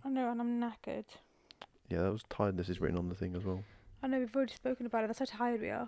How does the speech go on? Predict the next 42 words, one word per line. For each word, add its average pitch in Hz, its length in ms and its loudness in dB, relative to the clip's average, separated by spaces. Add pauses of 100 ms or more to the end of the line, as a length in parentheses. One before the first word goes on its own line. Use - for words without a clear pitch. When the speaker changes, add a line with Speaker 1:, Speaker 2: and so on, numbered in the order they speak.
(120)
Speaker 1:
We 254 80 -2
don't 240 260 -2
think, 247 200 -6
we 233 60 -6
don't 233 200 -4
remember 233 280 -4
what 226 80 -6
we 226 40 -8
talked - 240 -10
about. - 200 -6 (200)
Speaker 2:
We 123 120 2
d-, - 160 -2
we 117 180 0
stress. - 560 2
We're 117 220 0
a 110 40 2
little 110 180 2
bit - 100 2
stressed. - 400 -6 (420)
House - 380 0 (100)
stuff's - 320 2
coming 101 260 2
through, 98 400 2
coming 101 200 2
together, 101 260 2
which 98 180 -6
is - 120 -14
good. - 260 2
Speaker 1:
We're 269 80 2
not 370 140 12
just 392 160 6
gonna 330 160 8
run 294 260 10
through 285 200 10
it 247 120 10
quickly. 254 340 8
We 214 120 8
can 233 80 6
talk 285 180 10
about 269 140 12
the 247 80 8
rest 254 200 6